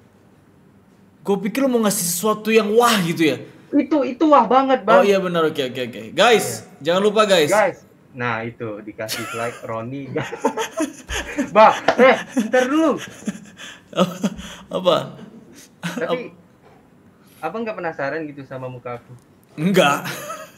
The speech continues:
Speaker 2: Oh, enggak, ya?
Speaker 1: <laughs> Enggak, enggak, enggak penasaran. Tapi nggak apa.
Speaker 2: Guys.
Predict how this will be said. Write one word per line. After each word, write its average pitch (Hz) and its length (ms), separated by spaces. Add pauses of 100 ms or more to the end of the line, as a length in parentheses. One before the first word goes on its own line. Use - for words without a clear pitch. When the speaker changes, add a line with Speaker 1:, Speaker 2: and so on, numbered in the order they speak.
(140)
Speaker 2:
Oh, - 100
enggak, 170 240
ya? 143 60 (480)
Speaker 1:
<laughs> - 460
Enggak, 208 260 (380)
enggak, 147 280
enggak 131 180
penasaran. 135 420 (300)
Tapi 165 220
nggak 196 200
apa. - 160
Speaker 2:
Guys. 196 180